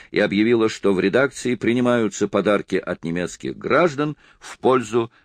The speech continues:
неизвестного героя. «Богемия» — газета немецкой националистической буржуазии,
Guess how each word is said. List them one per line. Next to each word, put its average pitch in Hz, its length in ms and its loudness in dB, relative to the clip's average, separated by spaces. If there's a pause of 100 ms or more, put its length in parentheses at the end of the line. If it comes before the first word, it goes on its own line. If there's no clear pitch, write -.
неизвестного 78 720 -4
героя. 76 500 0 (760)
«Богемия» — 165 720 0 (160)
газета 107 480 2
немецкой 113 640 0
националистической 87 920 -4
буржуазии, 82 800 -2